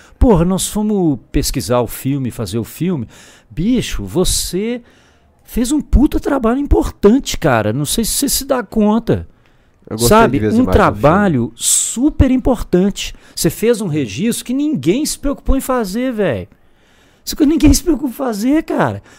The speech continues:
Speaker 1: Como, como pode, né? Ninguém se preocupar em fazer. <clears throat> Você fez, e vo-, nós vamos fazer o, fomos fazer o filme e elas estão super presentes, né? Você vê que ela aparece pra caralho, cara. E,
Speaker 2: Gostei.
Speaker 1: e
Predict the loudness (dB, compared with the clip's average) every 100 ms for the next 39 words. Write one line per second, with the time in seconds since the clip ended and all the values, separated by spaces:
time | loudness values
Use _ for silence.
0 | _ -6 -6 -4 -4 -4 -6 -4 -2 -2
1 | -2 -2 0 0 0 0 -2 -6 -2 -2
2 | -2 -4 -4 -8 -10 -20 _ _ 0 2
3 | 2 0 0 2 2 4 6 6 4 0
4 | 0 -2 -2 -4 -6 -6 -6 -2 -2 -2
5 | -14 -10 -8 -4 -2 -2 -4 -2 -2 -2
6 | -6 -14 -20 _ 2 4 4 0 -4 -4
7 | -4 -4 0 0 2 2 2 0 0 -2
8 | -4 -6 -10 -14 -12 -2 2 2 -2 _
9 | -4 -2 0 -2 -4 -2 -2 -2 -2 -2
10 | -2 -2 -2 -2 -4 -4 -2 -2 -2 -4
11 | -2 -2 -2 -4